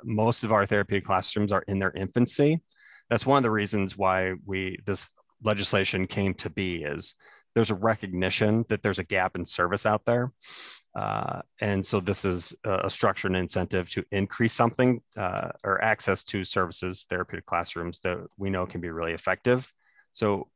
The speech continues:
most of our programs are in their infancy.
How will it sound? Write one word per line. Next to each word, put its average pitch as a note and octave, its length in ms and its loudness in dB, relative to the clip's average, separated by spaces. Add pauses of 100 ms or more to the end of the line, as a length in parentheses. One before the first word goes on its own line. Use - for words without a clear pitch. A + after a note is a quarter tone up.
most B2+ 280 2
of B2 60 0
our B2 140 6
programs A2 480 2
are G2+ 80 4
in G#2 160 0
their F#2 200 0
infancy. C3+ 800 0